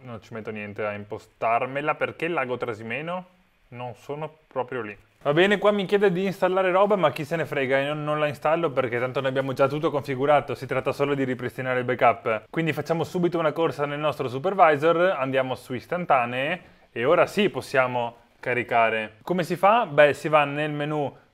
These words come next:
qua in alto, tre pallini, invia istantanea, mi farà scegliere il file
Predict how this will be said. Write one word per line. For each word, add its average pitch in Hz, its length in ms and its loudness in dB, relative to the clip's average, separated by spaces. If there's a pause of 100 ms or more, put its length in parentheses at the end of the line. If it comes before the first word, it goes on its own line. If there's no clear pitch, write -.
(120)
qua 139 120 4
in 143 100 0
alto, 139 540 0
tre 120 120 -2
pallini, 131 540 -2
invia 190 320 4
istantanea, 139 840 0
mi 156 160 -4
farà 160 300 4
scegliere 131 640 -2
il 120 140 -6
file 127 840 -4